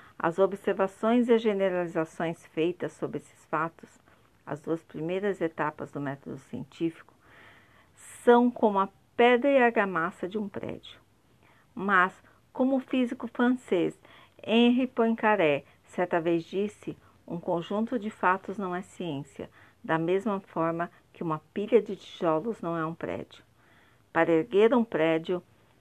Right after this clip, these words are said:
ou uma ciência, precisamos de projetos. Prognósticos, experimentos e teorias constituem o projeto da ciência. Roma não foi erguida em um dia, nem tampouco o edifício da ciência.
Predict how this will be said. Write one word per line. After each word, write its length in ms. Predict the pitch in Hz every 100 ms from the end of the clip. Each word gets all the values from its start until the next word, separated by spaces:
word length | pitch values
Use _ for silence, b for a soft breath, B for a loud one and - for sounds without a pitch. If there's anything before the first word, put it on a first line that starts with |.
| _
ou 240 | 196 240 277
uma 200 | 233 220
ciência, 720 | - 170 156 160 - 160 160 b b b -
precisamos 760 | 202 220 226 196 180 165 170
de 140 | 190 165
projetos. 580 | _ - 175 175 - - _ _ _ _ b b b b -
Prognósticos, 960 | 175 170 165 143 151 - - 180 - _
experimentos 800 | 165 - 160 160 165 208 220 240
e 80 | 185
teorias 640 | - 165 165 170 180 185 _ b _
constituem 760 | - 196 - - 180 175 170
o 60 | 170
projeto 580 | - 170 160 147 147 143
da 140 | 156
ciência. 580 | 160 - 117 - - - _ _ _ _ B B B B B
Roma 400 | - 262 269 254
não 200 | 277 320
foi 280 | - 285 254
erguida 580 | 240 175 175 196 170
em 140 | 151 156
um 140 | 202
dia, 400 | - - - - b b b
nem 220 | - 226
tampouco 540 | 247 233 226 214 226 226
o 40 |
edifício 520 | 196 220 - 196 -
da 140 | 170 196
ciência. 640 | - 185 - - - -